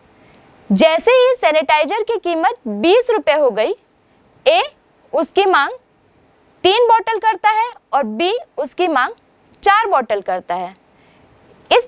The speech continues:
तालिका में आप देख रहे हैं कि जैसे जैसे सैनिटाइजर की कीमत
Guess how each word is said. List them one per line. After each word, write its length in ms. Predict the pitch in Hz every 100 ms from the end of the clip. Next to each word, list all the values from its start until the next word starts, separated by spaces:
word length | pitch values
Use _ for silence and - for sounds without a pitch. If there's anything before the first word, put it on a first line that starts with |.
| -
तालिका 440 | 302 311 320 415 466
में 120 | 440
आप 140 | 403
देख 320 | 277 320 392
रहे 240 | 381 320 311
हैं 160 | 285 494 - _ _ -
कि 140 | 440
जैसे 640 | 403 233 302 311 302 453 494
जैसे 420 | 359 320 - 415
सैनिटाइजर 800 | 403 320 277 277 302 294 302 415
की 240 | 415 415 453
कीमत 540 | - 294 285 285 320